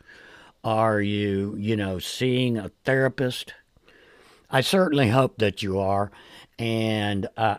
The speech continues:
I would love to hear your comments. Um, so, you know, just take care of each other. You know, take care of yourself. Take care of each other. And, uh, you know,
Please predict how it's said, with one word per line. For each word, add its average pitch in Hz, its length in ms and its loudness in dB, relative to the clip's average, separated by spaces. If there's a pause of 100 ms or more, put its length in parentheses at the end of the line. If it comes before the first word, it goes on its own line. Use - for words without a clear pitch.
I 120 180 -4
would 113 220 0
love 143 320 4
to 120 100 4
hear 135 160 0
your 104 160 -2
comments. 135 760 -2 (600)
Um, 110 560 -4 (400)
so, 143 500 2 (120)
you 156 120 -2
know, 135 200 0
just 175 260 -4
take 156 240 -2
care 143 240 0
of 123 80 -2
each 123 220 -2
other. 123 360 -2 (440)
You 117 160 0
know, 117 140 0
take 147 260 -4
care 156 220 2
of 120 60 2
yourself. 110 580 -2 (200)
Take 113 220 -6
care 113 200 -6
of 101 100 -6
each 98 180 -10
other. 95 340 -4 (800)
And, 95 480 -8
uh, 87 260 -8 (460)
you 123 140 -2
know, 113 240 0